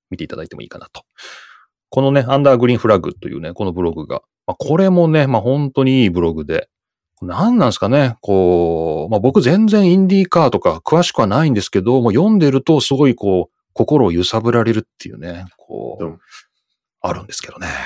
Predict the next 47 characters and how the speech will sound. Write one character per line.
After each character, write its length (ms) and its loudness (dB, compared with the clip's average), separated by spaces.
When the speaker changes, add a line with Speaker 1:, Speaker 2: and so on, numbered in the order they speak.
Speaker 2:
ど 80 -4
う 20 -12
も 80 0
あ 60 -2
り 60 -6
が 120 0
と 80 -6
う 40 -4
ご 60 -4
ざ 120 0
い 60 0
ま 120 -6
す。 320 -14
ま 120 -2
あ、 60 -4
Speaker 1:
何 20 -4
な 80 -4
ん 20 -4
だ 0 -
ろ 60 -4
う 20 -6
ね。 60 -8
Speaker 2:
自 120 -6
分 140 -2
を 40 -2
見 140 0
る 100 0
た 100 2
び 100 -4
揺 100 -2
さ 120 2
ぶ 80 -2
ら 100 6
れ 100 2
て 100 -2
る 100 4
ん 20 -2
だ 120 0
と 100 -4
思 180 0
い 40 -2
ま 120 -2
す、 100 -6
レ 120 0
ー 40 -2
ス 140 -8
を。 120 -8